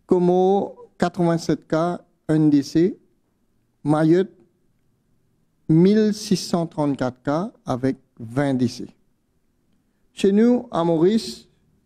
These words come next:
aujourd'hui, nous, sur le nombre de tests que nous finissons faire, nous pas fin gagner aucun cas positif. Donc,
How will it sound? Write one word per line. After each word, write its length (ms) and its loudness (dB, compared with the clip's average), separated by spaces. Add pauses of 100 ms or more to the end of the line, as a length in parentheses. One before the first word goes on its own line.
(880)
aujourd'hui, 720 2 (1400)
nous, 400 2 (920)
sur 180 -2
le 120 2
nombre 260 2
de 80 4
tests 260 -2
que 80 -2
nous 120 2
finissons 240 -2
faire, 180 0
nous 140 0
pas 120 0
fin 200 2
gagner 440 2 (120)
aucun 340 0
cas 140 -2
positif. 600 0 (460)
Donc, 320 0